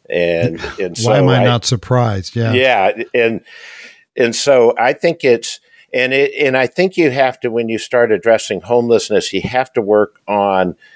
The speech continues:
Speaker 1: i-, if you really want real reductions, you also have to work in prevention and intervention. So the people that sort of seventy-two hours before you start it really experiencing homelessness, before you get kicked out of your apartment,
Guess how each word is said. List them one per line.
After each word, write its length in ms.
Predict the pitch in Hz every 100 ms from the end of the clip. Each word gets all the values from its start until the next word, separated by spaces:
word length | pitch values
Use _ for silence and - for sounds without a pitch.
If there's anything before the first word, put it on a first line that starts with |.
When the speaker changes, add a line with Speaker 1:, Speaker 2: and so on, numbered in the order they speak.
| _ _ _ -
Speaker 1:
i-, 140 | 107 104
if 160 | 95
you 100 | 98
really 240 | 117 160 143
want 260 | 123 113 107
real 220 | 117 110
reductions, 680 | 92 85 110 - 104 92 95
you 100 | 101
also 260 | 110 98
have 180 | 95 -
to 80 | 87
work 240 | 95 -
in 100 | 85
prevention 720 | - 85 80 104 - 110 95
and 140 | 82 -
intervention. 840 | 95 92 80 101 - 123 117 110
So 260 | - 98
the 160 | 85 87
people 540 | - 117 - 110 98
that 260 | 92 90 -
sort 240 | - 107
of 100 | 87
seventy-two 800 | - - 107 104 101 95 107 95
hours 400 | 90 98 104 95
before 460 | - 80 - 98 98
you 160 | 95
start 460 | - - 90 95 -
it 220 | 78 87 -
really 380 | 98 104 95 87
experiencing 680 | - - 92 92 - 87
homelessness, 720 | 85 92 95 90 - 98 87 - _ - -
before 280 | 104 - 135
you 120 | 110
get 240 | 90 107 -
kicked 280 | 127 -
out 220 | 107 95 98
of 140 | 87
your 180 | 85 78
apartment, 640 | - 104 101 - 82 73